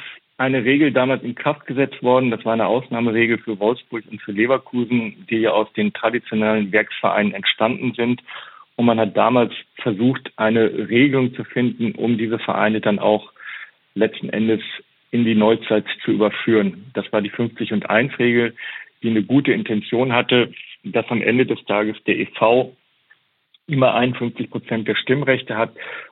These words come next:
und somit auch die Entscheidungen, die relevanten Entscheidungen tragen kann, gestalten kann und mit beeinflussen kann.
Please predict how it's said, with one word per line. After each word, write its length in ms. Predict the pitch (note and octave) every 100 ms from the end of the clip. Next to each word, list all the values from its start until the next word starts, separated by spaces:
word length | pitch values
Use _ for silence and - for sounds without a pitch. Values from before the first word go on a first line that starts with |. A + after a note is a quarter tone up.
| -
und 180 | B2 F#2+
somit 300 | A#2+ B2 -
auch 380 | A2 A2+ A2+ - - - - _ -
die 100 | -
Entscheidungen, 920 | A2+ - A2 B2 A#2+ A#2 A#2 A2 G2
die 100 | G#2
relevanten 560 | A2+ B2 A2 A2 -
Entscheidungen 800 | G#2+ G#2 - G#2 G#2+ G#2 G2+ G2 _
tragen 460 | - G2+ A#2 A2+ G#2+
kann, 400 | A2 G#2+ G#2+ -
gestalten 580 | - - G#2+ G#2 G#2 G#2
kann 240 | G#2 G#2
und 140 | G#2
mit 200 | G#2+ -
beeinflussen 640 | - F#2+ G2+ - G#2 - F#2+
kann. 300 | - F#2+